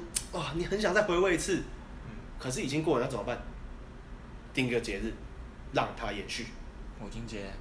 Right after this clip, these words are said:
Speaker 2: 父亲节，
Speaker 1: 嗯。
Speaker 2: 这些很重要的节日。
Speaker 1: 哎。
Speaker 2: 或是跟情人的情人节之类，为什么每个月都要一次或什么之类的？
Speaker 1: 让我们不要忘记这件事情啊，我觉得。
Speaker 2: 节日的意义就是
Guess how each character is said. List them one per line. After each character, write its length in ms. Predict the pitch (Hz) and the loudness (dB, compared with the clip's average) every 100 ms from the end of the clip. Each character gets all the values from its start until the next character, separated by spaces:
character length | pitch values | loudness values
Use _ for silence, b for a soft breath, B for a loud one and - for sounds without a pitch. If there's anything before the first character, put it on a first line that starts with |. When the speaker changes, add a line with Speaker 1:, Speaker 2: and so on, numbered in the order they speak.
| - | -8
Speaker 2:
父 80 | 110 | -8
亲 160 | 110 110 | -8 -8
节， 100 | - - - - | -10 -10 -12 -12
Speaker 1:
嗯。 60 | - - - - - - - - | -12 -12 -10 -10 -10 -10 -10 -8
Speaker 2:
这 80 | 113 | -8
些 200 | 113 113 | -6 -6
很 120 | 113 98 92 | -8 -10 -4
重 180 | 135 | 0
要 100 | 131 | 0
的 80 | 117 | 0
节 140 | 104 98 | -2 -6
日。 220 | 104 107 - | -6 -6 -6
Speaker 1:
哎。 440 | 104 120 151 143 98 - - - - - - - - | -4 -2 0 0 -2 -8 -10 -10 -12 -12 -12 -12 -10
Speaker 2:
或 100 | 110 | -8
是 80 | 113 | -6
跟 160 | 120 | -6
情 240 | 123 - 110 | -6 -6 -6
人 140 | 101 | -6
的 120 | 101 101 | -6 -6
情 340 | - - 107 | -6 -6 -6
人 100 | 113 | -6
节 160 | 127 107 107 | -4 -4 -4
之 180 | - 135 | -4 2
类， 120 | 170 | 2
为 100 | 151 | 2
什 60 | 139 | 0
么 60 | |
每 100 | 107 | -2
个 80 | 107 | -2
月 120 | 123 | -2
都 100 | 123 | -2
要 60 | 127 | -2
一 60 | |
次 120 | 107 120 | -4 -6
或 260 | - 156 | 0 0
什 160 | 120 104 | 0 -4
么 60 | 98 - | -8 -10
之 160 | 113 110 | -10 -8
类 60 | |
的？ 80 | 110 - B B B - - - - - | -8 -8 B B B -12 -10 -8 -8 2
Speaker 1:
让 220 | 190 165 123 | 6 8 6
我 60 | |
们 140 | 113 107 - 110 | 2 0 -4 -4
不 140 | 120 | 6
要 160 | 170 147 | 8 10
忘 260 | 165 139 | 10 8
记 160 | 127 131 | 6 2
这 140 | 120 | 2
件 120 | 113 113 | 2 0
事 180 | 117 | 0
情 220 | 117 - - | -2 -2 -4
啊， 180 | - - - - - - | -6 -6 -8 -10 -10 -10
我 60 | 104 | -10
觉 160 | 104 101 | -8 -6
得。 80 | 101 - B B - - | -6 -6 B B -10 -6
Speaker 2:
节 140 | 104 | -4
日 140 | 120 | -2
的 80 | 123 | -2
意 280 | 110 120 117 | -2 -4 -4
义 20 | |
就 140 | 110 107 | -4 -6
是 160 | 113 | -6